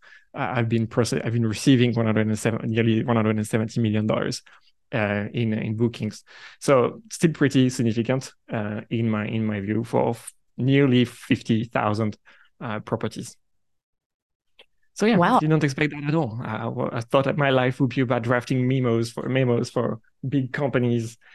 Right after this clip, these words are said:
Speaker 1: and
Speaker 2: <laughs>
Speaker 1: I ended up working with lawyers instead. <laughs>
Speaker 2: <laughs> I, I did not, when I was a kid, did not grow up, say I wanted to grow up and be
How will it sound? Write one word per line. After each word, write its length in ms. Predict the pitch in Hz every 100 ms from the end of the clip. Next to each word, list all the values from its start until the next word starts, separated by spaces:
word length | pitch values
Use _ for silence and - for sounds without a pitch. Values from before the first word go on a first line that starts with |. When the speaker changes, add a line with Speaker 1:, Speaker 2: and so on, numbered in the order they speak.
| _ -
Speaker 1:
and 560 | 277 - 277 - 262
Speaker 2:
<laughs> 1400 | - 127 131 117 - _ _ _ _ _ _ _ _ - -
Speaker 1:
I 100 | 151
ended 240 | 156 151
up 220 | 147 147 - - -
working 340 | 175 208 - 147
with 140 | 139
lawyers 360 | 135 127 156 139
instead. 460 | 156 - 180 180 180
<laughs> 60 | 185 - -
Speaker 2:
<laughs> 160 | _ -
I, 920 | 233 277 339 294 339 - 294 285 247 - - 220 -
I 420 | 240 247 - 214
did 140 | 269
not, 480 | 240 220 214 214 - - _ -
when 240 | 202 214
I 100 | 196
was 120 | 196
a 60 | 190
kid, 200 | 214 196
did 140 | 180
not 200 | 185 175
grow 200 | 170 180
up, 260 | 175 175 - _
say 200 | - 233
I 60 | 196
wanted 220 | 190 185
to 60 | 180
grow 180 | 185
up 100 | 180
and 140 | 180 170
be 400 | 170 170 165